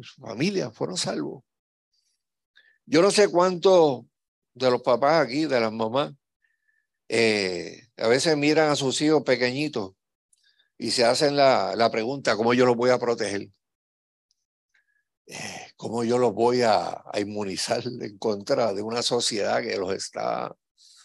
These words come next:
bombardeando continuamente?" ¿O se han preguntado con cuántas garantías yo cuento para que la historia de mis hijos sea diferente a esas historias de terror que uno mira todos los días en la televisión?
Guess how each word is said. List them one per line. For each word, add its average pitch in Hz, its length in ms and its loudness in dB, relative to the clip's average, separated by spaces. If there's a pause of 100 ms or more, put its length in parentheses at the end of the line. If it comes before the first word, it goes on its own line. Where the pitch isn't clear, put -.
(240)
bombardeando 107 880 0
continuamente?" 110 1040 -6 (1400)
¿O - 140 -8
se - 100 0
han 113 120 0
preguntado 127 580 4
con 117 180 0
cuántas 127 340 0
garantías 123 600 2
yo 120 200 2
cuento 120 460 -2
para 107 260 0
que 104 140 -4
la 107 100 -6
historia 131 560 0
de 123 140 0
mis 107 320 -2
hijos 120 360 -4 (1160)
sea 131 300 2
diferente 123 840 0
a 104 140 0
esas 127 260 0
historias 120 720 0
de 110 160 -2
terror 117 460 0
que 120 100 -4
uno 117 540 -2
mira 117 380 0
todos 123 260 4
los 104 180 2
días 117 380 0
en 104 80 -2
la 95 160 0
televisión? 104 720 -2